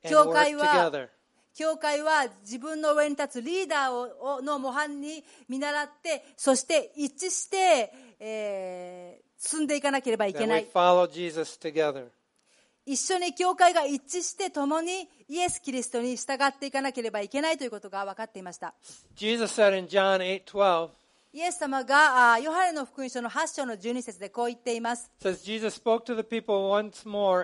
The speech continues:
Speaker 1: and said, 'I am the light of the world. If you follow me, you won't have to walk in darkness, because you will have the light that leads to life.'"
Speaker 2: イエスはまた彼らに語って言われた。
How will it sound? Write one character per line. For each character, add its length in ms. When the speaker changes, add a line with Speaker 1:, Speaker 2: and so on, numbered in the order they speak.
Speaker 1:
and 120
said, 300
'I 400
am 340
the 60
light 360
of 80
the 80
world. 480
If 220
you 80
follow 580
me, 460
you 180
won't 300
have 240
to 100
walk 400
in 100
darkness, 640
because 240
you 100
will 180
have 340
the 80
light 360
that 180
leads 480
to 140
life.'" 380
Speaker 2:
イ 100
エ 120
ス 140
は 120
ま 120
た 120
彼 220
ら 100
に 120
語 100
っ 220
て 160
言 100
わ 140
れ 120
た。 300